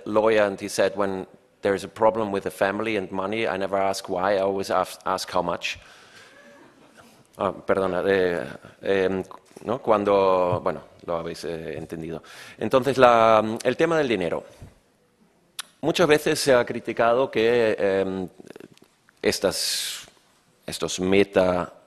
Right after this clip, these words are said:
fotolibros, estos fotolibros sobre fotolibros, libros sobre fotolibros, se utilizan como guías de compra y, eh, que algunos, eh,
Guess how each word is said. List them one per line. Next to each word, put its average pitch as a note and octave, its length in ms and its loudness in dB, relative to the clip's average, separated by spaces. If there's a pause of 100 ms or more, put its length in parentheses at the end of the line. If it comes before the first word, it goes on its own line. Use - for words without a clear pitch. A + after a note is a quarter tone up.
(120)
fotolibros, B2 760 2
estos - 240 -14 (100)
fotolibros F#2+ 800 -8
sobre G2 220 -6
fotolibros, A2 540 -8
libros F2+ 260 -6
sobre F#2 200 -10
fotolibros, G#2 680 -10 (760)
se C3 160 0
utilizan B2+ 520 0
como A2 300 2
guías A2 360 2
de G#2 100 -2
compra G2+ 520 2 (1200)
y, B2+ 320 0
eh, F#2+ 480 0
que A2 60 0
algunos, A2 520 0 (140)
eh, G2 560 0